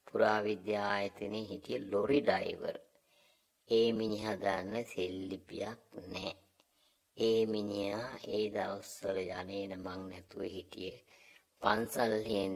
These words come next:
ධම්මාලංකාර කියන දැන් ඔය චීවරධාරී මිවන පලානේ. ඒ මිනිහා ඔය මිවන පලානේ ගෙදරින් ගහලා පනලා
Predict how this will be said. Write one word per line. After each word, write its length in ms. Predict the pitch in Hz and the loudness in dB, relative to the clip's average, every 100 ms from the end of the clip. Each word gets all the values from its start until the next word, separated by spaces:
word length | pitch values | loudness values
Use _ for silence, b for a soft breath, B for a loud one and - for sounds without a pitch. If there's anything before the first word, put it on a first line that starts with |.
| 85 | -4
ධම්මාලංකාර 1200 | 85 92 101 107 104 104 95 95 - 92 92 90 95 | 0 0 0 2 2 2 0 -2 -4 -2 0 0 -4
කියන 300 | - 92 90 | -8 -8 -8
දැන් 240 | 82 92 92 | -8 -8 -6
ඔය 160 | 95 | -6
චීවරධාරී 1000 | 92 - 101 98 98 92 95 92 92 92 - B B B B | -8 -6 -4 -2 -2 0 0 2 0 -2 -8 B B B B
මිවන 360 | 104 104 104 98 | -2 0 0 -2
පලානේ. 600 | - - - - 73 - _ _ _ _ _ | -2 -2 -4 -6 -10 -16 _ _ _ _ _
ඒ 180 | - 107 | 0 2
මිනිහා 480 | 107 107 104 104 117 113 - - _ - | 4 0 0 0 0 -2 -10 -20 _ 0
ඔය 140 | 101 | 0
මිවන 340 | 98 98 107 107 | 2 0 0 0
පලානේ 520 | 104 104 101 98 95 117 | 0 2 2 2 0 -2
ගෙදරින් 480 | 98 101 - 110 123 | -2 0 0 -2 -4
ගහලා 400 | 117 104 113 117 | -2 -2 0 0
පනලා 540 | - 104 104 104 120 | 2 0 2 0 0